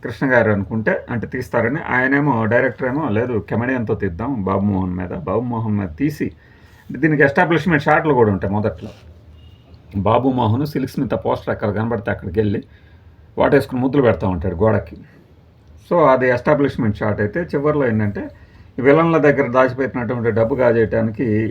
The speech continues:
వీడు ఇమాజినేషన్లో, ఈ క్యారెక్టర్ ఇమాజినేషన్లోకి వెళ్తే, అక్కడ కృష్ణ గారు కాజేస్తారు ఆ డబ్బుని, తనకి గ్రామ ప్రజల పంచాయతీ ఇది, అలా చేద్దామంటే కృష్ణ గారు మాత్రం తన మీద తీస్తారనుకున్నారు. కానీ తన మీద తీయకుండా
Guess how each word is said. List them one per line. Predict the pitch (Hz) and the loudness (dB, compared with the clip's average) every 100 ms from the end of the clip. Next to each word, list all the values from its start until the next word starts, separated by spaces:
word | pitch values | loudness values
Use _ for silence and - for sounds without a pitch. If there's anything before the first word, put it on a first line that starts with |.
| 98 | -4
వీడు | 123 113 107 101 90 87 - - - - - - - | -2 0 2 0 -2 -8 -16 -20 -20 -20 -20 -20 -10
ఇమాజినేషన్లో, | 117 147 143 135 117 135 120 113 | 0 4 4 2 0 -2 0 0
ఈ | |
క్యారెక్టర్ | - 127 139 - | 0 0 0 -2
ఇమాజినేషన్లోకి | 120 131 120 117 104 123 98 104 | -2 0 -2 -4 -4 -4 -4 -2
వెళ్తే, | 107 - 294 - - - _ - | -4 -4 -8 -12 -20 -20 _ -8
అక్కడ | - 147 | -6 -6
కృష్ణ | 139 - 139 | -8 -2 0
గారు | 117 | 0
కాజేస్తారు | 120 113 110 - 117 | 0 2 0 -2 -2
ఆ | 110 | -2
డబ్బుని, | 98 90 117 | -2 -2 -4
తనకి | 160 - 101 92 95 | -4 -4 -4 -4 -4
గ్రామ | 95 92 87 107 113 | -4 -4 -2 -2 -2
ప్రజల | 107 101 101 | -4 -4 -4
పంచాయతీ | 85 98 104 98 95 | -4 -4 -4 -4 -6
ఇది, | 95 151 - _ - - | -8 -10 -12 _ -12 -2
అలా | 127 | 0
చేద్దామంటే | - 127 107 110 107 - | 4 4 4 0 0 -4
కృష్ణ | - 139 139 | -6 -6 -2
గారు | 139 131 | -2 -2
మాత్రం | 120 - 135 | -4 -6 -4
తన | - 127 | -2 -2
మీద | 120 107 | -2 0
తీస్తారనుకున్నారు. | 107 104 107 104 98 107 117 170 - - - - - | 0 -2 -4 -4 -4 -6 -6 -8 -12 -18 -18 -20 0
కానీ | 147 156 147 | 2 4 2
తన | 123 | -2
మీద | 131 143 151 | -2 -2 -2
తీయకుండా | 160 151 131 101 101 120 | -4 -2 -2 0 0 -2